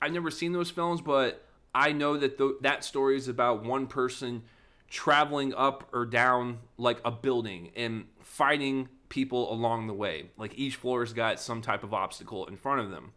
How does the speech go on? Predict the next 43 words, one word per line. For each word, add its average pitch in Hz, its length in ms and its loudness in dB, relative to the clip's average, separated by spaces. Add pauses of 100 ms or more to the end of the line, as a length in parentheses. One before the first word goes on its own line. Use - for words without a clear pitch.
(960)
This 247 180 0
is 208 60 -4
kind 190 180 2
of 156 60 2
the 135 60 -2
same 127 240 -2
way. 98 120 -2
She 113 140 -8
starts 147 240 0
out 131 140 2
from 123 80 -10
the 123 80 -14
top, 175 260 2
she 135 60 -8
goes 123 160 0
to - 80 -20
the 110 80 -10
bottom. 90 300 -4 (640)
Uh, 117 260 2
only 151 180 0
to 170 140 -6
rise 117 240 0
to 120 80 -8
the 113 80 -8
top 143 240 -6
again 139 500 -4
because, 95 460 -10
uh, 95 300 -4 (120)
she 101 240 -12
is 95 240 -10
defending 131 460 -6
her, 123 200 -6 (120)
her 117 100 -6
kingdom, 107 480 -10 (180)
uh, 98 180 -6
and 92 200 -8
she 101 100 -10
might 95 300 -8
take 107 220 -12
the 120 60 -10
throne. 107 520 -10
Hmm. 107 280 -12 (460)
Uh, 120 440 4